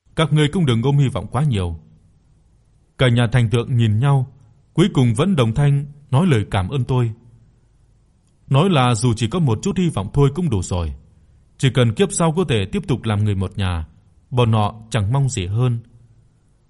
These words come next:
Bọn họ chấp nhận quyết định của tôi. Thực ra thì tôi nói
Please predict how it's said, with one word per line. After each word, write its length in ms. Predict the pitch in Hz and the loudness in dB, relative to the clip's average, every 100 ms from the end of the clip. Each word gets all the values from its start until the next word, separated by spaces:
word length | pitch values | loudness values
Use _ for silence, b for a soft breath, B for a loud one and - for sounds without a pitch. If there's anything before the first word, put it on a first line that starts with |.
| _ - | _ -2
Bọn 200 | 127 120 | 0 2
họ 160 | 117 | 2
chấp 160 | 113 202 | 0 0
nhận 220 | 139 113 | 0 -2
quyết 100 | 196 | -4
định 180 | 139 113 | -4 -4
của 180 | 110 101 | -2 -2
tôi. 340 | - 143 131 - - _ _ _ _ _ | 0 0 0 -6 -20 _ _ _ _ _
Thực 120 | - 113 | -2 0
ra 200 | 160 156 | 0 -2
thì 140 | 107 | -2
tôi 200 | - 135 | -4 -2
nói 260 | 131 147 | 0 -2